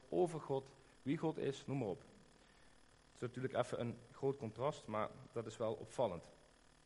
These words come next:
En dan, eh, ehm, wat ook nog goed is om te weten, eh, over Nicodemus, die lijkt hier dat hij een beetje domme vragen stelt namelijk. Eh, en dat hij stiekem in de nacht komt. Tenminste, even de zondagschoolversie, eh, ehm, was voor mij altijd, ja, eh, dan, eh,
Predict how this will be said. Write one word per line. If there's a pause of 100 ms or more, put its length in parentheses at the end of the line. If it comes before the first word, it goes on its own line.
(1200)
En
dan,
eh,
ehm,
wat
ook
nog
goed
is
om
te
weten,
eh,
over
Nicodemus,
die
lijkt
hier
dat
hij
een
beetje
domme
vragen
stelt
namelijk. (340)
Eh,
en
dat
hij
stiekem
in
de
nacht
komt.
Tenminste,
even
de
zondagschoolversie, (380)
eh,
ehm, (280)
was
voor
mij
altijd, (680)
ja, (180)
eh,
dan,
eh,